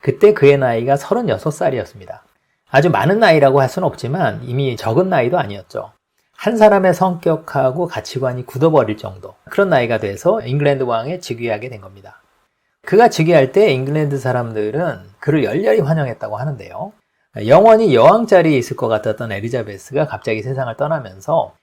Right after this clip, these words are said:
우선 외적이 쳐들어오지 않을까 그렇게 걱정했대요. 실제로 바다 건너에 있는 플랑드르에서 유럽에서 가장 강력한 스페인군이 있었잖아요. 이들이 권력 공백을 노리고 쳐들어온다, 이런 소문이 있었던 거예요.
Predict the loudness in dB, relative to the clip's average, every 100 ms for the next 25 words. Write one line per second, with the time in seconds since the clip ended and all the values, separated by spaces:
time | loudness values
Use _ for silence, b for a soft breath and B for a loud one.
0 | _ -10 -2 0 0 0 2 4 4 2
1 | 0 -2 2 2 2 -2 -6 -12 -10 -10
2 | -10 -12 -8 -6 -6 -8 -10 -12 -20 -20
3 | _ _ _ -2 2 4 2 2 4 4
4 | 4 0 -2 -2 -6 -4 -4 -2 -2 -4
5 | -6 -8 -8 _ _ _ 0 2 2 -2
6 | 0 2 2 0 -6 -6 -4 -4 -2 -4
7 | -4 -6 -4 -4 -4 -6 -6 -8 -8 -10
8 | -12 -10 -12 -12 _ _ _ -4 0 2
9 | 2 0 0 2 2 0 0 0 0 -2
10 | -2 -4 -4 -6 -4 -2 0 -2 -4 -12
11 | -6 0 0 0 -2 -2 -4 -6 -8 -16
12 | -20 -20